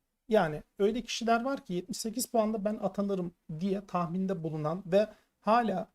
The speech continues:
iki bin yirmi ikiye hazırlık sürecine girmeyen, girmeyi düşünmeyen kişiler var. Ya bunlarla ilgili de tüm bölümlerin taban puanlarını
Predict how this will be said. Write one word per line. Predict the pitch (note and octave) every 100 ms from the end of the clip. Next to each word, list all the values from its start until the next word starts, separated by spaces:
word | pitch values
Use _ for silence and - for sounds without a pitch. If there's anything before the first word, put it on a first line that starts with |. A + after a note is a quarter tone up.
| -
iki | - G3+
bin | G3
yirmi | F#3 G3 G3
ikiye | G3 A3+ F#3+
hazırlık | F#3 F#3 G#3 G#3+
sürecine | - F#3 F3 F#3+ G#3
girmeyen, | E3+ E3 G#3+ G#3+ F3 D#3 E3 G3 D#3
girmeyi | F3+ G3 G3+ F3
düşünmeyen | - G3+ E3 F#3+
kişiler | F#3 - D#3 D3 C#3+
var. | C3 - - _ _ _ _
Ya | A3+ G#3 C4
bunlarla | D#4+ D4 A3+ F#3+
ilgili | F3+ F#3+ A#3+
de | B3 B3 - -
tüm | A#3 G#3+ -
bölümlerin | E3+ F#3+ F3 E3 G#3 A3+
taban | - G3 G3+ F#3+
puanlarını | F3+ D#3+ D#3 D#3 D3+ G#3+